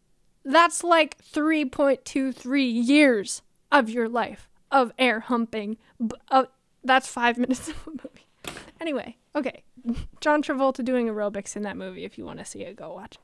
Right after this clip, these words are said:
it. Uh, <laughs> okay, back to the, back to the point. So several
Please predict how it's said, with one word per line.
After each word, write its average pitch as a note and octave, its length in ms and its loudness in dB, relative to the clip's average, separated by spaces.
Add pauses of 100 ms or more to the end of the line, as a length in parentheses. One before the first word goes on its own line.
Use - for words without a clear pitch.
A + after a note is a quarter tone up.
it. - 80 -16 (500)
Uh, E4 760 6 (480)
<laughs> - 480 -4
okay, E4+ 260 2
back E4 280 4
to F#4+ 140 4
the, D4+ 180 0 (180)
back D4+ 300 2
to D#4+ 120 -2
the C#4+ 100 0
point. B3 280 -2 (440)
So E4 400 4 (200)
several F#4+ 640 4